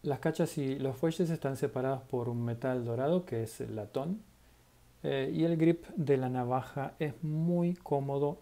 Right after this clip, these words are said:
y seguro. Realmente se siente muy, muy cómoda. Su apertura también es segura, abre fácilmente.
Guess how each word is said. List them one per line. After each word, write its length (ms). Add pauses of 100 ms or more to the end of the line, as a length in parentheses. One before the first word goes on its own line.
y 280 (100)
seguro. 560 (2000)
Realmente 440
se 40
siente 300
muy, 260
muy 180
cómoda. 440 (2250)
Su 180
apertura 440
también 260
es 120
segura, 520 (1160)
abre 220
fácilmente. 760